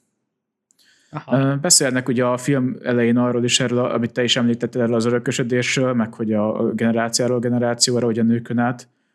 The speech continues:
Speaker 2: ö, hát öröklődik végső soron ez a, ez a, ez a megszállás, vagy ez a, ez a szellemi megszállás, stb. És akik esetleg szemfülesek, vagy esetleg még emlékeznek rá, azok azt is megfigyelték, hogy a Maláj filmes adásban is a Puszakánál volt egy hasonló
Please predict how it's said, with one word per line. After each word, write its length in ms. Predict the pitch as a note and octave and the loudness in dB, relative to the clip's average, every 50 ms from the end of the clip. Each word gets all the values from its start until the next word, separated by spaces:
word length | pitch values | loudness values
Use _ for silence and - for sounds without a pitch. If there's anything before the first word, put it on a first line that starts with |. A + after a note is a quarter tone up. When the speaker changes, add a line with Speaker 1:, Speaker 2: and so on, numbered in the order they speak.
| _ _ _ _ _ _ _ _ _ | _ _ _ _ _ _ _ _ _
Speaker 2:
ö, 420 | - A#2+ A#2 A2+ A2+ A2+ A2+ A#2 A#2 - - - - - _ | -2 0 0 2 2 0 0 -2 -2 -4 -8 -16 -20 -20 _
hát 280 | - - B2 - - _ _ - _ _ - | -10 -10 -10 -10 -10 _ _ -20 _ _ -6
öröklődik 640 | B2+ A#2 A#2+ A#2+ A#2+ - C3 B2 B2 A#2+ B2+ - | -2 -2 -2 0 0 0 0 0 0 -2 -2 -2
végső 320 | B2+ B2+ B2 A#2 - - A#2+ | -2 -2 0 0 0 -2 -2
soron 260 | - - C3 A#2+ A#2+ | -2 -2 -2 0 2
ez 140 | A#2+ A2 A#2 | 0 2 0
a, 140 | A#2 A#2 C3 - | 0 -2 -2 -2
ez 140 | - A#2 A2+ | -2 -2 0
a, 220 | A2 A2 A2+ A#2 A#2+ | 0 0 0 -2 -2
ez 100 | - - | -2 -2
a 40 | A#2 | 0
megszállás, 640 | A#2 A#2 A#2 - - B2+ B2 B2+ B2+ B2+ B2+ B2 - | 0 0 2 2 0 0 0 -2 -2 -2 -2 -2 -2
vagy 140 | B2+ A2 A2+ | -2 -2 -2
ez 120 | A2 G2+ | 0 0
a, 200 | A2 A2+ A2+ A2+ _ _ - | 0 -2 -4 -4 _ _ -12
ez 100 | A#2 A2 | -8 0
a 40 | G#2+ | 2
szellemi 340 | - - B2 A#2 A#2 A#2 A#2 | 2 2 2 2 2 2 2
megszállás, 520 | A#2+ A#2+ - - - B2+ B2 C3 B2+ A#2+ | 2 2 0 0 0 0 0 -2 -2 -2
stb. 380 | - A#2 - - C3 B2+ B2+ D3+ D#3+ - _ _ _ _ _ _ _ _ _ _ _ _ _ _ _ _ _ _ _ _ _ - | -2 -2 -2 -2 -2 0 0 -2 -2 -2 _ _ _ _ _ _ _ _ _ _ _ _ _ _ _ _ _ _ _ _ _ -4
És 380 | B2+ B2+ B2 - - - - - | 0 2 2 2 0 -2 -4 -6
akik 420 | C3+ B2+ - C3+ B2 - - _ - | -6 -2 -2 -4 -4 -4 -12 _ -6
esetleg 400 | - - - D3+ B2 B2 A#2+ A2+ | -4 -2 -2 -2 0 -2 2 4
szemfülesek, 640 | - - C3 A#2+ A#2 C3 A#2+ A2+ A2+ - C#3 C#3+ - | 4 4 4 0 0 2 0 2 2 0 -2 -2 -2
vagy 160 | - A#2 G#2+ | -2 -2 0
esetleg 360 | A2 A2 A#2+ A2 - A#2 A2 | 0 0 -2 -4 -2 0 2
még 140 | A2+ A2+ A2 | 2 2 2
emlékeznek 640 | B2 A#2 A#2+ A2+ A2+ A2+ - A2 A2 G2+ A2+ A#2 A2+ | 2 2 2 0 0 0 0 0 0 2 0 0 0
rá, 80 | B2+ A2+ | 0 -2
azok 240 | G#2+ A2 A2+ - | 0 -2 -4 -4
azt 160 | A#2+ A2+ - B2 | -4 -4 -4 -4
is 100 | A2+ - | -2 -2
megfigyelték, 500 | A#2+ A2+ - A#2 A2 A2 A2 A#2+ A#2 - | -2 -2 0 0 0 0 -2 -4 -4 -4
hogy 160 | A#2+ G#2+ A#2+ | -2 -2 0
a 40 | A#2 | 2
Maláj 220 | A#2+ A#2+ A2+ G#2 | 2 0 0 -4
filmes 300 | - A#2+ A2+ A#2 A2+ - | -2 -2 0 0 0 0
adásban 420 | A#2 G#2+ A2 G#2 G2+ G#2+ A2 A2 | 0 0 0 -2 0 -2 0 0
is 160 | A2+ G#2+ - A#2 | 0 0 0 -2
a 100 | G#2+ - | -2 -2
Puszakánál 640 | - B2+ - - G#2 G2+ - A2 G#2+ G#2+ A2 G#2+ | 0 -2 0 -2 -2 -4 -4 -2 0 0 0 0
volt 280 | G#2+ A2 A2 G#2+ - - | 0 0 -2 -4 -4 -6
egy 100 | G#2+ - | -12 -12
hasonló 540 | - G#2 - - A2+ A2 G#2+ A2 A#2 A#2 | -8 -8 -6 -2 0 2 2 2 2 0